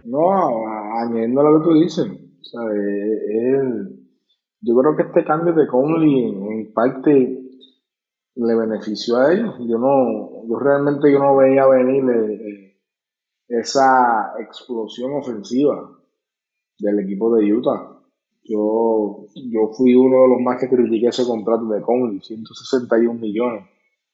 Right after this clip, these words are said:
Fue, fue por ahí. Ciento sesenta y uno, ciento sesenta y tres millones. Está rondando por ahí el contrato de, de, de Conley. Y te digo,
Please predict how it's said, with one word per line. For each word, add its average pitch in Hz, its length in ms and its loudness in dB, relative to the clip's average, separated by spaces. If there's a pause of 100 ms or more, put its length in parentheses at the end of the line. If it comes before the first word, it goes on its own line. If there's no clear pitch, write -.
Fue, 131 160 0
fue 143 140 0
por 156 120 2
ahí. 107 220 2 (560)
Ciento 127 280 0
sesenta 147 460 2
y 127 100 4
uno, 147 280 2
ciento 135 340 0
sesenta 131 280 -2
y 127 100 -6
tres 127 140 -2
millones. 131 600 0 (440)
Está 147 240 0
rondando 143 440 2
por 135 120 0
ahí 123 160 4
el 123 80 -2
contrato 117 360 -2
de, 117 100 0
de, 113 480 -4
de 107 80 -6
Conley. 147 440 0 (560)
Y 117 280 2
te 107 160 4
digo, 139 480 4